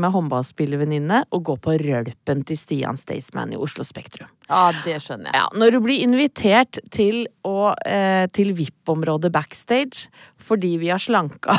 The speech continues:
Speaker 1: <laughs> eller hva skal jeg si, for vi har gått med vektvest <laughs> sammen. <laughs> Så
Speaker 2: Det er noe
Speaker 1: er jo,
Speaker 2: helt eget.
Speaker 1: det er noe eget. Å se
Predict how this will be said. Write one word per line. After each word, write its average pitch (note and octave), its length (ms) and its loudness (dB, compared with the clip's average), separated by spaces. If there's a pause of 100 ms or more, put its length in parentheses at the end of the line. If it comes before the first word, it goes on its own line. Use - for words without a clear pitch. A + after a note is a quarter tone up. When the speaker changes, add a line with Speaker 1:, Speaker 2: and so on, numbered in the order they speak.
(120)
Speaker 1:
<laughs> A#3 160 4
eller A3 320 4
hva G3+ 240 4
skal G3 220 2
jeg G3+ 80 0
si, G#3+ 180 2 (240)
for B3 160 8
vi B3 80 6
har B3 100 6
gått A3 240 2
med A#3+ 140 4
vektvest A3 800 2 (140)
<laughs> - 260 0
sammen. A3 400 4
<laughs> - 80 -6 (1400)
Så D#4 260 4
Speaker 2:
Det - 400 2
er F3+ 80 6
noe G3 160 8
Speaker 1:
er G3+ 100 6
jo, F#3 100 8
Speaker 2:
helt G3 100 4
eget. E3 280 -2
Speaker 1:
det C4 180 8
er E3 320 4
noe F3+ 160 0
eget. D#3+ 360 2
Å A3 120 0
se G#3+ 640 2